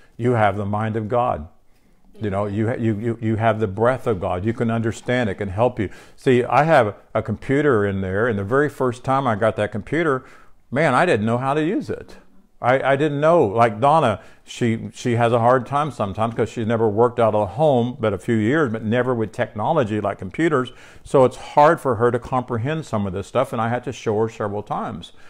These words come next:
But if I, she didn't have a teacher to help her, she would probably just never use it, probably throw it away.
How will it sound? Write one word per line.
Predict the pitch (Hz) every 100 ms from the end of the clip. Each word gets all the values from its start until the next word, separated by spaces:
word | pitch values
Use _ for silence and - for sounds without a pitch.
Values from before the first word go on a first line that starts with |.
| - -
But | 117
if | 120 -
I, | 123
she | 117 -
didn't | 147 139 120
have | 120
a | 107
teacher | - - 190 220 - 92 85 113 - - -
to | 113
help | 117 226 -
her, | 107 117
she | - 123
would | 120
probably | 143 180 147
just | 117
never | 120 117 135
use | 147 233
it, | - - - _ - - - -
probably | 127 127
throw | 139 131
it |
away. | 135 254 170